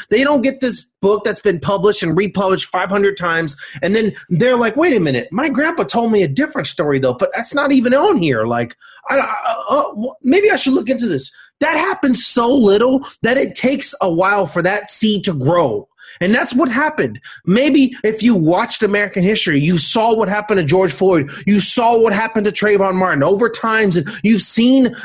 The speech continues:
gentrification within neighborhoods. When you see these things sprouting, what do you think happens? It's like a pot. It's gonna blow. And it blew, it blew early twenty twenty, a-, along with the pandemic that was going on. And it's still happening right now because even with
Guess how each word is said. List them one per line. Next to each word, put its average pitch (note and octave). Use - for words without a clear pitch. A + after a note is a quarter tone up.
gentrification A3+
within G#3
neighborhoods. G3
When A3+
you C#4
see C4
these A#3
things A3+
sprouting, G#3
what A#3
do C#4
you C4+
think A#3
happens? G#3
It's F3+
like G#3+
a G3+
pot. -
It's D#3
gonna G#3+
blow. D3+
And G#3
it G#3
blew, C4
it F#3+
blew C#4+
early C4+
twenty A#3+
twenty, F#3+
a-, G#3
along B3
with C4+
the G#3+
pandemic A3+
that G#3+
was F3+
going A3
on. F#3+
And A#3
it's C4
still D4
happening A#3
right G#3
now G3+
because A#3
even F#4+
with C4